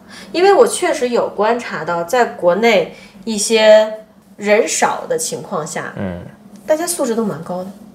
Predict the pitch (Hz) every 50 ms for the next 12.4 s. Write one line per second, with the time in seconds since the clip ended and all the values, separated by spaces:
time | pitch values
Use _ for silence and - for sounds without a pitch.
0 | - - - - - - 202 185 - - - - - - 202 196 190 180 185 -
1 | - - - - - - - - - 233 233 233 247 254 247 208 196 202 208 208
2 | 208 - 240 240 226 190 180 185 190 170 160 165 175 190 180 170 156 - - -
3 | - - - - 185 190 - - 240 202 208 208 196 190 170 151 156 165 170 165
4 | 156 147 - - - - - - - - - - 233 254 262 269 285 269 220 196
5 | 220 202 196 190 202 202 208 208 208 - 247 233 214 175 - 202 190 175 - 175
6 | 175 208 233 - - 214 190 175 175 185 175 165 156 - - - 160 151 123 143
7 | - - - - - - - - - - 202 202 190 185 185 - 190 196 208 226
8 | 233 254 262 233 202 202 202 202 190 185 190 196 196 202 196 202 - 247 214 226
9 | 220 214 208 - 220 202 208 - 156 120 120 98 101 156 180 196 - 233 196 196
10 | 170 160 165 160 147 131 156 147 143 139 135 - - 220 226 226 214 190 175 196
11 | 202 - 190 170 - 214 202 147 143 - - 156 165 170 170 - 190 185 190 208
12 | - - - - - - - -